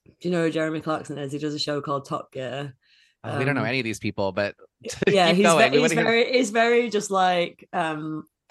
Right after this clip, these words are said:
Speaker 1: Jeremy Clarkson is like a sort of, like, dickhead dad who's just, like, he drives around in, like, a Mercedes and he's just, like, a bit of an arsehole.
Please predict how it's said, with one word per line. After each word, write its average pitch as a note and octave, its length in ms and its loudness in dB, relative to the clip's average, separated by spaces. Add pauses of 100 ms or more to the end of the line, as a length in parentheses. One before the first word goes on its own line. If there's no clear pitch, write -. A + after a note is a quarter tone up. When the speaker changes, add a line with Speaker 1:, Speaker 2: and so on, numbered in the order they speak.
(760)
Speaker 1:
Jeremy G3 300 0
Clarkson F#3+ 520 -2
is E3 140 -8
like D3+ 580 -6 (480)
a E3+ 60 -12
sort - 200 -6
of, D#3 120 -8
like, D3+ 240 -6 (100)
dickhead D3+ 540 -4
dad C3+ 460 0
who's C#3 240 -8
just, D3 160 -6
like, C3+ 180 -2
he - 80 -6
drives D3 340 -2
around C#3 360 -4
in, C3 100 -10
like, C3 160 -10
a C3 60 -8
Mercedes B2+ 580 -6
and C3 80 -10
he's C3 80 -8
just, C3+ 100 -12
like, C3 140 -8
a C3 60 -12
bit C3 100 -10
of C3+ 60 -12
an C3+ 80 -6
arsehole. C3 420 -6